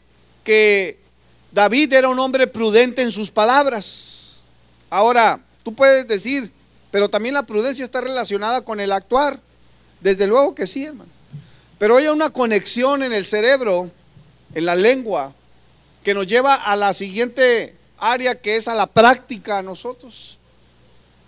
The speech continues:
Es por eso que cuando nosotros empezamos a hablar de una manera que no es la que Dios quiere, empezamos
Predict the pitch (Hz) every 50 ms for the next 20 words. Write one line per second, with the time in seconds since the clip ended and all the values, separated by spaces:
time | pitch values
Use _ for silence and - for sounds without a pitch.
0 | _ _ - 208 214 208 262 269 269 269 240 277 269 - 240 220 208 196 180 -
1 | - 208 208 208 202 202 202 190 - 247 269 254 285 277 269 - - - - -
2 | - - - _ _ _ _ _ _ _ - 175 175 - 196 190 214 240 262 269
3 | 269 277 262 220 - - - - _ _ _ _ _ _ - 170 185 185 180 208
4 | 220 226 247 262 262 240 214 208 214 220 247 262 262 247 226 196 208 240 254 262
5 | 254 254 226 156 151 151 - _ - 196 185 190 208 233 247 247 277 294 302 285
6 | 254 208 - 190 180 196 220 233 220 - _ 233 247 269 277 262 214 185 190 190
7 | _ _ _ _ _ _ _ - 196 190 - 220 202 220 240 254 262 285 269 -
8 | -